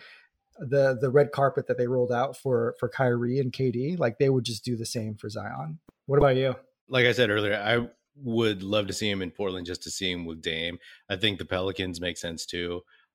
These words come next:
Speaker 2: uh, for the same reasons. I don't obviously <laughs> wanna see him with the Suns,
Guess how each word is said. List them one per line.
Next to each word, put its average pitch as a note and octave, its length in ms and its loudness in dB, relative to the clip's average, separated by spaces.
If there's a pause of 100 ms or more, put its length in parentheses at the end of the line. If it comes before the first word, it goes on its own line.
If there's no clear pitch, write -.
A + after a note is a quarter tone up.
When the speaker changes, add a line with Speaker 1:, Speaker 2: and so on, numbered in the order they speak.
(120)
Speaker 2:
uh, E2 460 -6
for - 80 -6
the F#2 80 -4
same E2+ 280 -4
reasons. D#2+ 400 -10 (460)
I G2+ 520 -2 (300)
don't G#2 420 -2
obviously F#2 380 -6
<laughs> - 0 -
wanna F2 240 -2
see A2+ 220 0
him G2 160 -4
with F2 180 -8
the E2+ 80 -14
Suns, G#2+ 560 -4